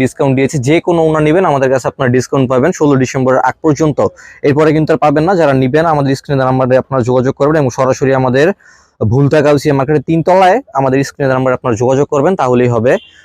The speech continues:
তো এই দেখেন আমাদের লক্ষ লক্ষ ওড়নার কালেকশন আছে, এই যে আমি একটু দেখিয়ে দিচ্ছি। এবং যারা ষোলো ডিসেম্বর উপলক্ষে লাল কালারের ওড়নার অর্ডার পাবেন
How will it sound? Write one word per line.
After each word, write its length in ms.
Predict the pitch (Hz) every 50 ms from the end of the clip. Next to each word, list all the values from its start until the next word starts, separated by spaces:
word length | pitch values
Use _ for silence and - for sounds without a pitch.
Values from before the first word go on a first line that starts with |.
| _ _
তো 80 | - - 143 143
এই 40 | 139 127
দেখেন 200 | 147 156 160 165 156 151
আমাদের 180 | 151 143 143 135 127
লক্ষ 180 | 131 135 - - - 147 151
লক্ষ 120 | 143 - 151
ওড়নার 200 | 143 151 143 139 -
কালেকশন 300 | 165 131 123 120 - 131 127
আছে, 100 | 127 - 160
এই 60 | 131
যে 60 | 120 120
আমি 80 | 120 113
একটু 100 | - 117 107
দেখিয়ে 220 | 120 123 - 123 110
দিচ্ছি। 320 | 113 110 - - - - 147 180 - _ _ _ _ _ _ - -
এবং 160 | 151 147 170 165 147
যারা 160 | 165 160 165
ষোলো 180 | 151 160 165 165 160 160
ডিসেম্বর 240 | 147 165 160 156 156 139
উপলক্ষে 340 | 160 156 160 156 - 170 156 143 135
লাল 180 | 131 131 139 147 139 -
কালারের 280 | 143 143 139 135 139 143 139
ওড়নার 200 | 143 143 139 135
অর্ডার 180 | 131 131 127 123 135
পাবেন 240 | 127 117 123 131 147